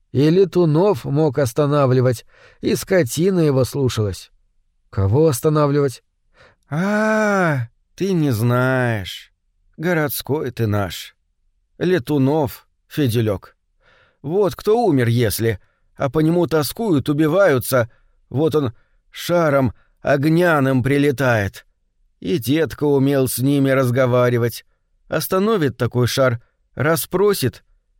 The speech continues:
и отпустит». «Неужели правда?» «А ты как сам думаешь?» Тоня усмехнулась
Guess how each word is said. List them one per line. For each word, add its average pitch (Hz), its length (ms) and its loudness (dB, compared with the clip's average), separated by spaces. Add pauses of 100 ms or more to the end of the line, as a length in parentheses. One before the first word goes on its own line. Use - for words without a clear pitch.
(120)
и 190 120 -2
отпустит». 127 920 -2 (680)
«Неужели 107 560 2
правда?» 120 500 0 (580)
«А 254 180 0
ты 247 220 0
как 226 320 0
сам 170 340 2
думаешь?» 147 560 -2 (380)
Тоня 127 300 2
усмехнулась 120 680 2